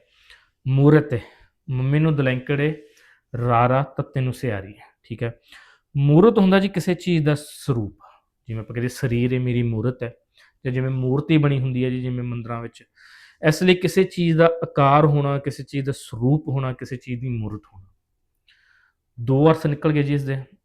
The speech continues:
ਕਿ ਪ੍ਰਭੂ, ਚਲੋ ਅਰਥ ਤਾਂ ਇੱਕੋ ਨਿਕਲਦਾ, ਪਰ ਦੋ ਢੰਗ ਨਾਲ ਨਿਕਲਦੇ, ਕਿ ਪ੍ਰਭੂ ਪਰਮਾਤਮਾ ਦਾ ਕੋਈ ਆਕਾਰ ਨਹੀਂ ਹੈ। ਠੀਕ ਹੈ, ਤੇ ਦੂਜਾ ਇਹ ਆਂਦਾ ਕਿ ਉਹ ਸਮੇਂ ਤੋਂ ਬਾਹਰ ਹੈ।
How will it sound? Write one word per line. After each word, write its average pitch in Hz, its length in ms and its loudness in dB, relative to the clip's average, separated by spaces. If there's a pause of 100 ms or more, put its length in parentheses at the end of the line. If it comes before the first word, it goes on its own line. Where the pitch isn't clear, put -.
(120)
ਕਿ 160 320 2 (400)
ਪ੍ਰਭੂ, 165 400 2 (240)
ਚਲੋ 151 160 2 (100)
ਅਰਥ - 180 -4
ਤਾਂ 175 100 2
ਇੱਕੋ 160 200 -2
ਨਿਕਲਦਾ, 151 320 0
ਪਰ 156 120 -4
ਦੋ 131 180 0
ਢੰਗ 156 180 -2
ਨਾਲ 135 120 -4
ਨਿਕਲਦੇ, 143 320 -4
ਕਿ 151 140 -8
ਪ੍ਰਭੂ 156 400 0
ਪਰਮਾਤਮਾ 147 540 0
ਦਾ 143 100 -2
ਕੋਈ 131 420 -6 (1120)
ਆਕਾਰ 127 340 2
ਨਹੀਂ 110 260 -6
ਹੈ। - 60 -18 (840)
ਠੀਕ 117 220 -8
ਹੈ, 127 60 -8 (1160)
ਤੇ 160 80 0
ਦੂਜਾ 151 560 6
ਇਹ 185 220 6
ਆਂਦਾ 185 240 2
ਕਿ 208 160 -4
ਉਹ 220 160 2
ਸਮੇਂ 180 640 4
ਤੋਂ 208 140 6
ਬਾਹਰ 127 340 0
ਹੈ। - 220 -20